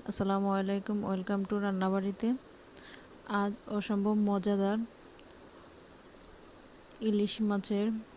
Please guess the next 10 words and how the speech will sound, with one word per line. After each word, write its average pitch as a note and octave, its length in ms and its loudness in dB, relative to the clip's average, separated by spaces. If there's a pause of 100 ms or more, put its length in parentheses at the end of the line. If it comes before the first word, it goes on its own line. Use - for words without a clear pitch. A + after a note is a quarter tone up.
(280)
টমেটো G#3 400 2
ভুনা। G3 420 2 (2250)
ইলিশ A3 300 4
মাছ A3+ 180 6 (480)
দিয়ে G3+ 340 2
টমেটো G#3 360 0
এভাবে G3+ 440 2
রেসিপিটা G3+ 540 2
করে G3+ 300 0
নিলে G3 360 0